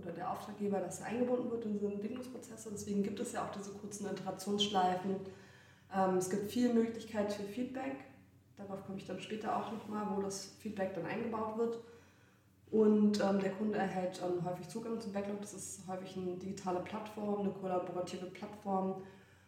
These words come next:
äh, wo alle Arbeitsschritte mitverfolgt werden können.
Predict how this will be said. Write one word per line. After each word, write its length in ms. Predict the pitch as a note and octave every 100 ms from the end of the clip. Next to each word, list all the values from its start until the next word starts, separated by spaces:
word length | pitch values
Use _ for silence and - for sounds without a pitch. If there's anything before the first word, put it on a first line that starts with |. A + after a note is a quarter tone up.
| - F#3+
äh, 40 | F#3 F3+
wo 60 | F#3
alle 200 | F#3+ F#3
Arbeitsschritte 480 | E3 F3 - D#3+ E3
mitverfolgt 560 | D#3+ - - D#3+ -
werden 180 | D#3+ - -
können. 340 | E3 E3 E3